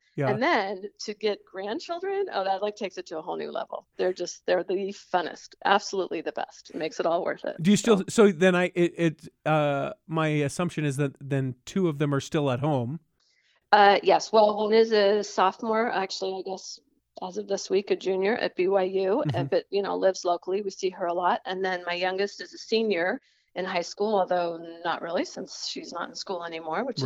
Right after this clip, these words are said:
Speaker 1: Right.
Speaker 2: weird. So
Speaker 1: Yeah.
Speaker 2: she's just hanging around. So our nest is very close to empty. And
Speaker 1: Good.
Speaker 2: that's okay. I'm gonna be ready for
Speaker 1: Yeah.
Speaker 2: that. It's all good.
Speaker 1: <laughs> A lot of
Speaker 2: So
Speaker 1: people are
Speaker 2: it's
Speaker 1: scared
Speaker 2: fine.
Speaker 1: about it. Why are, why are you
Speaker 2: <laughs> No,
Speaker 1: so
Speaker 2: no,
Speaker 1: ready
Speaker 2: no.
Speaker 1: for it?
Speaker 2: I'm, I'm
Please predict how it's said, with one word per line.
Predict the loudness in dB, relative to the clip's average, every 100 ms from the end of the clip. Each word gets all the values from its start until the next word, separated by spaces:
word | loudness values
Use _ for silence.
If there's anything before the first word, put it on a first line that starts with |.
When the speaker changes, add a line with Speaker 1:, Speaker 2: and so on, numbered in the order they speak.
| -2
Speaker 1:
Right. |
Speaker 2:
weird. | -2 -2 -4 -4
So | -4 -4 -4
Speaker 1:
Yeah. | -2 0
Speaker 2:
she's | 0 -2
just | -4 -4
hanging | -2 -2 0
around. | 0 0 -2
So | -2 0 4
our | 4 4
nest | 2 -2 -2
is | -4 -6 -8 0
very | 2 2 0
close | -4 -6 -6
to | -12
empty. | -12 -12 -14 -14 _ -8
And | 2
Speaker 1:
Good. | 6 4 2 _
Speaker 2:
that's | 2 2 2
okay. | 0 0 0 _
I'm | -12 -10
gonna | -6
be | -4
ready | -2 -2 -4
for | 4
Speaker 1:
Yeah. | 4
Speaker 2:
that. | 4 -2
It's | -6
all | 2
good. | 2 0
Speaker 1:
<laughs> | -12 -10 4
A |
lot | 6
of | 8
Speaker 2:
So | 6
Speaker 1:
people | 10
are | 8
Speaker 2:
it's | 8
Speaker 1:
scared | 6 8
Speaker 2:
fine. | 10
Speaker 1:
about | 10 8
it. | 6
Why | 8 8
are, | 6
why | 6 8 8
are |
you | 8 4
Speaker 2:
<laughs> |
No, |
Speaker 1:
so | 6 8
Speaker 2:
no, | 8
Speaker 1:
ready | 8 8
Speaker 2:
no. |
Speaker 1:
for | 6 2 2
it? | 0
Speaker 2:
I'm, | -6 -6 -2
I'm | 2 2